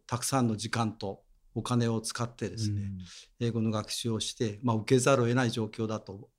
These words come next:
Speaker 1: 思うんですけども、それで、まあ、一生懸命学習して受けているというのをたくさん見てきまして、
Speaker 2: はい。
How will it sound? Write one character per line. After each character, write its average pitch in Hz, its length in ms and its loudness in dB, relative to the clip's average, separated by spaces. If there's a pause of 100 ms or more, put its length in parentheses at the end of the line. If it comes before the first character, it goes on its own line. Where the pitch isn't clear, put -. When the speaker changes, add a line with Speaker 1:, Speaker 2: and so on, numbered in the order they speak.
(460)
Speaker 1:
思 120 180 2
う 117 40 2
ん 104 100 0
で 95 80 -6
す - 100 -8
け 110 80 -8
ど 107 80 -4
も、 113 260 0
そ - 640 -8
れ 135 40 4
で、 135 100 4
ま 135 160 6
あ、 107 60 2
一 98 80 -2
生 117 120 -2
懸 117 180 0
命 107 180 0
学 107 220 -6
習 110 180 -2
し - 140 -8
て 131 80 4
受 110 180 0
け 101 60 -6
て - 100 -14
い 90 60 -12
る - 120 -20
と - 120 -14 (680)
い - 40 4
う 147 260 6
の 147 120 6
を 110 200 0 (420)
た 117 140 2
く - 80 -6
さ 143 240 4
ん 135 340 6
見 131 120 2
て 131 100 0
き 127 120 -10
ま 101 120 -10
し - 100 -8
て、 - 140 -12
Speaker 2:
は 107 160 0
い。 90 80 -4